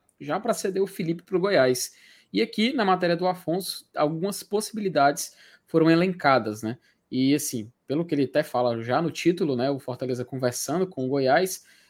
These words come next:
é, o clube goiano pretende oferecer dois anos de contrato, tá? Isso, vamos ver se em empréstimo ou por definitivo. O que diz a matéria? Após duas oportunidades de rumar para a Arábia Saudita, a primeira experiência do volante Felipe fora do futebol cearense deve ser no centro-oeste do país.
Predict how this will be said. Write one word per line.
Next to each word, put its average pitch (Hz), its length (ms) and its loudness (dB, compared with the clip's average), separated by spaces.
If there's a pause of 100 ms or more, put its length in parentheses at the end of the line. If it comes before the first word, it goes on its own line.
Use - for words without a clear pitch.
(140)
é, 127 200 0
o 127 40 -2
clube 190 260 -2
goiano 196 380 4
pretende 190 340 -2
oferecer 196 340 0
dois 202 260 2
anos 226 160 0
de 226 80 -6
contrato, 247 480 2 (220)
tá? 135 180 -8 (260)
Isso, 139 300 -10
vamos 151 220 -6
ver 143 160 0
se 143 140 -6
em 175 40 0
empréstimo 175 640 -2
ou 151 160 -2
por 170 200 0
definitivo. 170 640 -2 (200)
O 196 100 -10
que 180 120 -16
diz 185 160 -2
a 196 60 2
matéria? 180 420 -2 (640)
Após 208 340 6
duas 254 240 2
oportunidades 185 760 6
de 143 100 -4
rumar 143 320 0
para 143 160 2
a 139 40 4
Arábia 127 200 2
Saudita, 170 540 -2 (280)
a - 60 -6
primeira 208 280 4
experiência 202 500 2
do 190 80 4
volante 175 280 -4
Felipe 170 360 2
fora 190 400 4
do 190 80 -6
futebol 165 260 -4
cearense 170 420 -2
deve 160 160 -2
ser 165 220 -2
no 180 80 0
centro-oeste 175 880 0
do 165 100 -10
país. 135 640 0